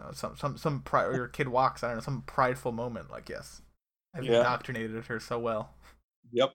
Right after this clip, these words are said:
Speaker 2: exactly. Exactly. All right, and then we get one more scene with, uh, Kevin and Jill back at the house. And Kevin tells Jill that he and Lori are getting a divorce and that he's sorry.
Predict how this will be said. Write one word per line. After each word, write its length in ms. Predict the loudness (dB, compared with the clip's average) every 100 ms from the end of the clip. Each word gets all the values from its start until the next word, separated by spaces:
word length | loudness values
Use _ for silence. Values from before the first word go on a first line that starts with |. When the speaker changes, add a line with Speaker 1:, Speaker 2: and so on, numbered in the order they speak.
| _
Speaker 2:
exactly. 640 | -8 2 2 2 -2 -6 -8 _ _ _ _ _ _
Exactly. 600 | -14 -4 -4 -4 -12 -14 _ _ _ _ -20 -20 -20 _ 0
All 80 | 2
right, 80 | 4
and 100 | 6
then 80 | 6
we 80 | 8
get 160 | 6
one 160 | 8 4
more 140 | 4
scene 560 | 2 2 4 4 2 -2
with, 480 | 2 6 6 4 2
uh, 360 | 6 8 8 6 -2 0
Kevin 340 | 6 6 6
and 140 | 0
Jill 400 | -2 2 2 2 2
back 260 | 4 2
at 80 | 0
the 80 | -8
house. 500 | 2 2 2 -4 -8 -12 -14 -16 -18 -18 -14
And 140 | -14 4
Kevin 300 | 4 6 2
tells 360 | 4 6 6 2
Jill 260 | -2 -2 -2
that 120 | -4
he 100 | -6
and 120 | -4
Lori 200 | -2 0
are 100 | -2
getting 220 | -4 -6
a 40 | -6
divorce 520 | -8 -4 -2 -2 -6
and 40 | -10
that 60 | -10
he's 140 | -8
sorry. 540 | -4 -2 -2 -4 -8